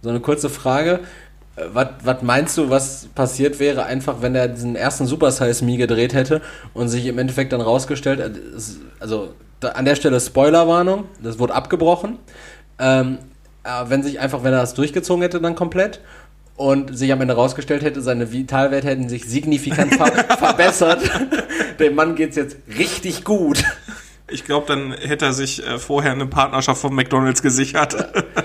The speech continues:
Speaker 1: Das ist, äh, das ist, das ist Wahnsinn. Ähm, ja.
Speaker 2: Jetzt zu dir.
Speaker 1: Jetzt zu mir.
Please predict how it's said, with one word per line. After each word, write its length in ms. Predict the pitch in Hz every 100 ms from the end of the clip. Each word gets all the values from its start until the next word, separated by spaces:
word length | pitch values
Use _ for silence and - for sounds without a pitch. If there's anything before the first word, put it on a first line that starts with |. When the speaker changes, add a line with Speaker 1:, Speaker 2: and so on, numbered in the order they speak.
| - - - -
Speaker 1:
Das 200 | 85 110
ist, 200 | 113 -
äh, 300 | 104 110 110
das 140 | 104 107 - -
ist, 40 | 101 95
das 100 | 110 -
ist 20 | 110 110
Wahnsinn. 340 | 107 110 101 95 - - - -
Ähm, 300 | 120 123 123 - - - -
ja. 460 | 139 143 165 135 -
Speaker 2:
Jetzt 200 | 135 -
zu 60 | 190
dir. 340 | 220 123 - - 127
Speaker 1:
Jetzt 280 | 135 135
zu 80 | -
mir. 340 | 143 147 117